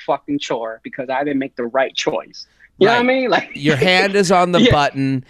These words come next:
Speaker 1: Yeah.
Speaker 2: and it's the decision between ruin, like, an hour on your Tuesday or not. And this happened to me recently.
Speaker 1: Yeah.
Speaker 2: I ordered a bunch of shirt, and I got this one flannel shirt,
Speaker 1: Mm-hmm.
Speaker 2: and I put it on,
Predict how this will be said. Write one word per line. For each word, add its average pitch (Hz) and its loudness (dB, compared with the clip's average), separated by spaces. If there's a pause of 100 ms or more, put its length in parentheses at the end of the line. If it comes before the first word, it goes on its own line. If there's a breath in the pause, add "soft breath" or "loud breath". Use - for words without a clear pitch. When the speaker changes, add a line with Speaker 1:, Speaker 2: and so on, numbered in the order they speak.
(140 soft breath)
Speaker 1:
Yeah. 175 2
Speaker 2:
and 147 2
it's 170 4
the 151 0
decision 165 2
between 139 -2 (680 soft breath)
ruin, 156 4
like, 151 2
an 143 -2
hour 170 2
on 165 2
your 160 -2
Tuesday 139 0
or 117 -2
not. 110 -4
And 131 -2
this 180 -2
happened 190 -2
to 165 -4
me 156 -2
recently. 165 -4
Speaker 1:
Yeah. 117 -2
Speaker 2:
I 135 2
ordered 156 0
a - -4
bunch 143 -2
of 135 -8
shirt, 110 -8 (400 soft breath)
and 120 -4
I 123 -2
got 131 -2
this 123 -6
one 143 -4
flannel 131 -4
shirt, 92 -12 (460 soft breath)
Speaker 1:
Mm-hmm. 113 -14
Speaker 2:
and 117 -2
I 120 -2
put 185 0
it 226 0
on, 131 0